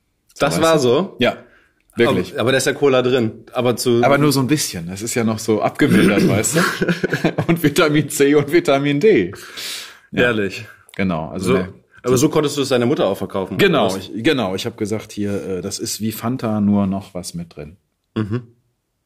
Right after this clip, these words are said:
Speaker 1: Und das gab's dann im Restaurant oder im Schwimmbad, so Pommes oder so.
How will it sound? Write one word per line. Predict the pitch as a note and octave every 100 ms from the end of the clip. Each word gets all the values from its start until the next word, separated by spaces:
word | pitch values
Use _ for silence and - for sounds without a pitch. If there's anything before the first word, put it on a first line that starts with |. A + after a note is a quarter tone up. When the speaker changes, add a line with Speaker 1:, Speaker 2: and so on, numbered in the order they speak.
| _ _ _ - - - _
Speaker 1:
Und | E2
das | -
gab's | D3+ D#3
dann | - D#2+
im | E2
Restaurant | E2 F2 - E2 A2 G2
oder | F2
im | E2
Schwimmbad, | - A2 A2+ F#2 -
so | E2+
Pommes | - G2+ G2 -
oder | D#2 E2
so. | E2+